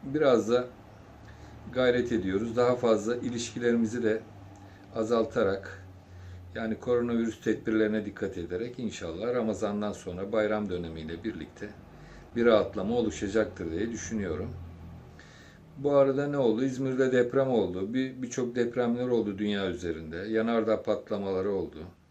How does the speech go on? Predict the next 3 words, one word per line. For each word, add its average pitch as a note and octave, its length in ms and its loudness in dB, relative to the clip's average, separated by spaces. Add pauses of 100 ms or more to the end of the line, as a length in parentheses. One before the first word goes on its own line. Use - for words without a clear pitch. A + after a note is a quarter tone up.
(680)
Amerika'da C#3+ 580 4
seçimler C3 540 0
oldu. G2 440 2